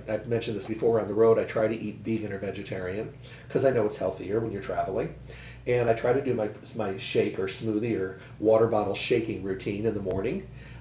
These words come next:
Uh, I had that about a half hour ago, so that was delicious. And, you know, so it's a good way to start the day.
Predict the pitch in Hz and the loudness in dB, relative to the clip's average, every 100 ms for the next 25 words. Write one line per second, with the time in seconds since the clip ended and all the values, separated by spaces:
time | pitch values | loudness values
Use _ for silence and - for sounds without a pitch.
0 | 101 101 98 110 110 107 107 113 101 107 | -8 -4 -2 2 2 4 4 4 2 0
1 | 107 - 95 98 110 127 135 - 123 123 | -2 0 0 2 2 4 4 2 2 2
2 | 117 - 95 101 165 165 - - - - | 2 -2 -4 -2 0 -2 -4 -16 -18 -18
3 | - - - 131 131 131 131 131 135 143 | -18 -8 0 4 6 6 4 0 0 -2
4 | 135 - - 170 175 170 160 170 170 170 | -2 -2 6 6 6 2 0 0 4 2
5 | 165 - - - - - 95 | 2 2 0 2 0 2 0